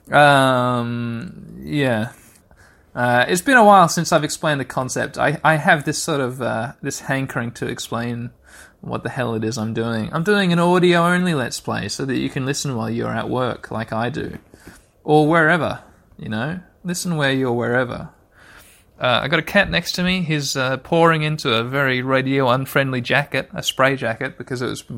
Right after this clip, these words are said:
pouring down with rain, uh, here in lazy Perth, Western Australia today. And, uh, I've just come home and put my jacket down, and the cat's,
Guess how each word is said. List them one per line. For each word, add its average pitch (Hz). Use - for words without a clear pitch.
pouring 135
down 113
with 113
rain, 139
uh, 127
here 135
in 135
lazy 135
Perth, 135
Western 143
Australia 151
today. 151
And, 117
uh, 110
I've 110
just -
come 127
home 135
and 143
put 139
my 117
jacket -
down, 202
and 208
the -
cat's, -